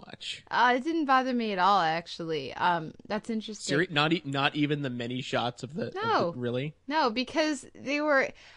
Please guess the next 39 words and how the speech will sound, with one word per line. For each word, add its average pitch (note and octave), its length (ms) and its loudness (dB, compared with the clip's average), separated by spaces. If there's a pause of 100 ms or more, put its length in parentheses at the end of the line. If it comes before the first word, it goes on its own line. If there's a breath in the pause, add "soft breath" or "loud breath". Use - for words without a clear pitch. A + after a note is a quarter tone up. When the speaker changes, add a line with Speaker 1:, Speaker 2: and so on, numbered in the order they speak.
(160 loud breath)
Speaker 2:
I C#4 80 2
don't G4 240 0
have C#4+ 300 2
that B3+ 200 6
big C4 140 2
of A3 100 -2
a G3+ 60 -6
problem F#3+ 520 4
with F3 200 -4
this G3 200 -4
kind F#3 360 -2
of E3 220 -4 (260)
clear F#3 320 2
advertising. A#3 760 0
First E4 320 -2
of B3 100 -4
all, A#3+ 320 6
the A3+ 80 -2
park A#3 300 2
assist D4 340 -8
thing D4+ 380 0
is A#3+ 260 2
really G#3+ 300 0
cool. E3+ 380 -6
So F#3+ 360 0 (240 loud breath)
I G#3+ 140 4
didn't A#3+ 400 0
think, A#3+ 300 2 (420)
like, A#3+ 220 2
somet-, C4+ 360 -2
like, A#3+ 160 4
when C4 120 0
you're B3+ 100 2
watching A#3+ 240 0
Top G3 240 4
Chef E3+ 320 0
and F3 140 -8
they F3+ 100 -2
say, F3 300 -2